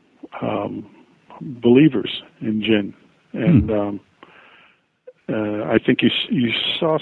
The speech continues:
Speaker 1: some of that in Iraq as well. Um, there were people who were saying that, uh, Saddam Hussein had made a pact with the jinn. Uh, it looks like they didn't keep their side of the bargain.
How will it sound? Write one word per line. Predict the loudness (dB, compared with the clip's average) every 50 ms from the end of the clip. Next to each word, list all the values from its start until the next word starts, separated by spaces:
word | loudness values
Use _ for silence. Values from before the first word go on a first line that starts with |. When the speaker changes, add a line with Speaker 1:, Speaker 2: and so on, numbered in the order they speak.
| -2 -2
Speaker 1:
some | -2 -2
of | 0 0
that | 0 0 -2
in | -2 -2 -2
Iraq | -2 0 0 0 0 0 0 -2 -2
as | -4 -2 -4
well. | -4 -2 0 0 0 0 0 -2 -2 -4
Um, | -6 -6 -4 -6 -6 -6 -8 -10 -12 -14 _ _ _ -20 -20 -20 _ _ _
there | 0 2
were | 2 2
people | 2 0 0 0 2 2 2 2 2 0
who | -2 0 2
were | 2 2 2 0 0
saying | 0 0 0 0 -2 -2
that, | 0 -2 -2 -2 _ -2 -2
uh, | 0 2 0 0 0 0
Saddam | -2 0 2 2 0 0 0 -4
Hussein | -8 -12 -10 -6 -2 -2 0 0 -2 -4 -6 -8
had | -8 -8 -4
made | -2 -2 -2 -2
a | -4
pact | -2 -2 0 0 0 -2 -6 -12
with | -8 -6
the | -8 -6
jinn. | -4 -4 -4 -4 -4 -8 -12 _ _ _ -20 -20 -20 -20 -20 -20 -20 -20 -20 _ _ _ _ _ _ _ _ -6
Uh, | -4 -2 -2 -2 -4 -6 -6 -8 -12 -16 -16 -8 -6
it | -6 -6 -6 -8 -8
looks | -6 -6 -4 -2 0
like | 0 0 0
they | 0 0
didn't | 0 0 -2 -4 -2
keep | -2 -4 -2 -2
their | -2 -2 -2
side | 0 0 0 0 0
of | -2
the | -4 -4
bargain. | -2 0 0 0 0 0 -4 -8 -10